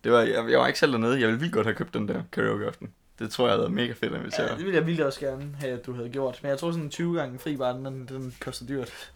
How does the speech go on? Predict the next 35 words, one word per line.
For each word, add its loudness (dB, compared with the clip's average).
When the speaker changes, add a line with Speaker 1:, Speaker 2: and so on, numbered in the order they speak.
Speaker 1:
Ja, -10
det 0
er -2
nok -2
lidt -4
mere, -6
end -8
hvad 4
jeg 2
lige -4
kunne -4
hoste -6
op -4
med. -8
Speaker 2:
Ja, -4
ja. -6
Men -8
sådan -4
er, -2
sådan -2
er -4
det. -10
Til -4
gengæld 0
så 2
er, 4
er 0
de -6
børn, -2
der -4
er -4
blevet -6
sendt -8
afsted -6
på, -8